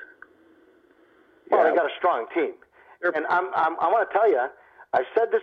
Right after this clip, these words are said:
Speaker 1: before and I'll say it again, Mrazek is the real deal.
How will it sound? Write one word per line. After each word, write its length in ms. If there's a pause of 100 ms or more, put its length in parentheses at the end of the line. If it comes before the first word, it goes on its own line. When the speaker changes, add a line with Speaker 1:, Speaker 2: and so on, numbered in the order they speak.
Speaker 1:
before 380
and 100
I'll 160
say 80
it 100
again, 380 (640)
Mrazek 540
is 160
the 60
real 240
deal. 280